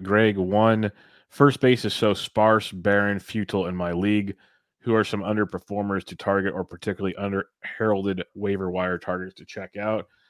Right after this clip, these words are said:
Well, I've been preaching Josh Naylor for a while, but I think he's probably gonna be gone after the last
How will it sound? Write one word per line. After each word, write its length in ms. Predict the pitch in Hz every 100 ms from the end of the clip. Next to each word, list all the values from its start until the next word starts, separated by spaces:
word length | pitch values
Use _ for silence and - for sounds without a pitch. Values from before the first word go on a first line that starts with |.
| _ _
Well, 280 | - 120 127 101
I've 140 | 107
been 140 | 113 95
preaching 420 | - 113 - 98
Josh 280 | 104 98 104
Naylor 280 | 104 95
for 100 | 87
a 60 | 87
while, 180 | 92 92
but 60 |
I 80 | 90
think 160 | 90 95
he's 100 | 92
probably 240 | - 92
gonna 120 | 90
be 20 | 87
gone 320 | 98 98 95
after 240 | 90 92
the 80 | 90
last 300 | 95 92 -